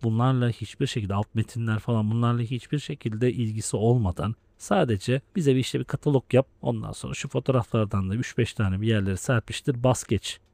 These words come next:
şeklinde yaklaşımıyla yapılmış olması ve bunun dediğim gibi Ankara'da mesela, e, en lüks, Ankara'nın en lüks diyebileceğimiz otelinde böyle bir durumun olduğu mesela belirli dönemler olmuştu.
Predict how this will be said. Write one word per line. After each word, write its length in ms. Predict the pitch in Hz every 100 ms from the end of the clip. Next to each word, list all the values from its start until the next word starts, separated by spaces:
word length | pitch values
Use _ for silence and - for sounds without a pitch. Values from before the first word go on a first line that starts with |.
| _ -
şeklinde 840 | - 104 - 113 107 110 131 123 -
yaklaşımıyla 1200 | 107 104 - - - - 110 120 147 107 92 82 80
yapılmış 540 | 85 - 107 90 92 -
olması 560 | 90 92 90 - 131 - -
ve 140 | 110 107
bunun 340 | 120 120 127
dediğim 280 | 101 101 113
gibi 160 | 107
Ankara'da 460 | 107 104 113 98 101
mesela, 440 | 95 - 98 104 -
e, 180 | 101 101 -
en 260 | 127 127 110
lüks, 360 | 101 - -
Ankara'nın 400 | 110 - 110 113
en 300 | 110 135 139
lüks 260 | 107 - -
diyebileceğimiz 800 | 101 98 98 101 101 95 - -
otelinde 680 | 120 - 101 92 95 131 139 _
böyle 280 | 143 139 113
bir 160 | 127 131
durumun 440 | 117 123 131 123 -
olduğu 440 | 110 92 85 110
mesela 380 | 110 - 101 120
belirli 360 | 101 95 98 117
dönemler 400 | 101 98 98 95
olmuştu. 520 | 87 87 - -